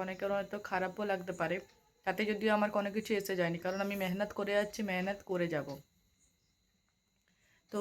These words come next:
কথাটা শুরু করি যে কি ব্যাপারে বা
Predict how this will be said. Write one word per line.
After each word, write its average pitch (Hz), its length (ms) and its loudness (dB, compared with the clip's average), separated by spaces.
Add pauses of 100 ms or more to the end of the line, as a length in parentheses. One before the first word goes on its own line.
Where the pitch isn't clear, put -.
(160)
কথাটা 208 280 6 (120)
শুরু 226 160 4 (100)
করি 180 160 0 (140)
যে 190 120 2 (960)
কি 240 140 0 (120)
ব্যাপারে 196 440 6 (120)
বা 202 80 4